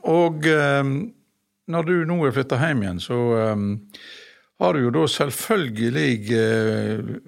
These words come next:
rett inn i festivalen og blitt på en måte det countryfaglige alibiet til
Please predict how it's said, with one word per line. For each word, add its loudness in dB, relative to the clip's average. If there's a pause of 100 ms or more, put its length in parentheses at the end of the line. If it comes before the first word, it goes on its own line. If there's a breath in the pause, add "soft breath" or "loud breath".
(560)
rett -4
inn -2
i 0
festivalen -2
og -4
blitt -8
på -4
en 0
måte -2
det -2
countryfaglige -4
alibiet -2
til -6